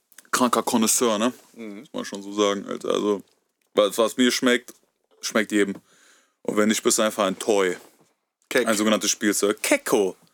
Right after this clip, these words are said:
Speaker 2: Ein Keck.
Speaker 1: Mäßig.
Speaker 2: Ja, find ich gut.
Speaker 1: Find ich
Speaker 2: Gute
Speaker 1: auch
Speaker 2: Zusammenfassung
Speaker 1: geil, Alter.
Speaker 2: von dem ganzen Thema.
Speaker 1: So.
Speaker 2: Und ja. So.
Speaker 1: Ja, nee.
Speaker 2: Ist heute der fünfte Podcast, Alter.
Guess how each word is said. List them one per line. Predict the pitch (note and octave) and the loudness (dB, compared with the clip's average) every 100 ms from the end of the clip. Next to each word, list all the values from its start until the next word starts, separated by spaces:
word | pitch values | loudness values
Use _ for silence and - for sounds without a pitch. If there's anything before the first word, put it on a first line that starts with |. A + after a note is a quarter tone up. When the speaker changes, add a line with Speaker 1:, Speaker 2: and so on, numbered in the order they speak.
| _ _ - | _ _ -10
Speaker 2:
Ein | A2+ | -10
Keck. | - C#3+ - D3 | -2 -4 -2 0
Speaker 1:
Mäßig. | D3 C#3 G2+ G2 F2+ - - - _ _ _ _ _ _ _ _ - | 4 4 2 0 0 0 -2 -6 _ _ _ _ _ _ _ _ -6
Speaker 2:
Ja, | G3 - - _ | -6 -6 -20 _
find | F3 | -16
ich | - | -8
gut. | F3+ - _ _ _ _ - _ _ - | -8 -8 _ _ _ _ -20 _ _ -8
Speaker 1:
Find | - B2 | -2 -2
ich | - | -2
Speaker 2:
Gute | - | -4
Speaker 1:
auch | - | -4
Speaker 2:
Zusammenfassung | - - E3+ D#3+ D#3+ D#3+ | 0 0 0 -2 -2 -4
Speaker 1:
geil, | |
Alter. | - | -4
Speaker 2:
von | D#3 | -4
dem | D3+ | -2
ganzen | D3+ D3+ D3+ | -6 -6 -4
Thema. | D3+ D#3 D#3 - - - _ _ _ _ _ | -2 0 -2 -8 -20 -20 _ _ _ _ _
Speaker 1:
So. | - A2 G#2 F#2+ - _ _ _ _ _ | -4 2 2 0 -12 _ _ _ _ _
Speaker 2:
Und | C3+ C3+ B2 | -2 -2 -2
ja. | D#3+ - _ _ _ _ _ _ _ _ _ _ - | -6 -8 _ _ _ _ _ _ _ _ _ _ -14
So. | F#2 - | -14 -10
Speaker 1:
Ja, | - G3 | -2 0
nee. | F#3+ D#3 B2 | 2 0 0
Speaker 2:
Ist | D3 - | 0 2
heute | E3 D#3 | 0 2
der | D3+ C#3 | 0 0
fünfte | - A#3+ C4+ - | -2 -2 0 -2
Podcast, | - A3 - A2 G#2 G2+ | -2 -4 -2 0 2 2
Alter. | - - | 0 2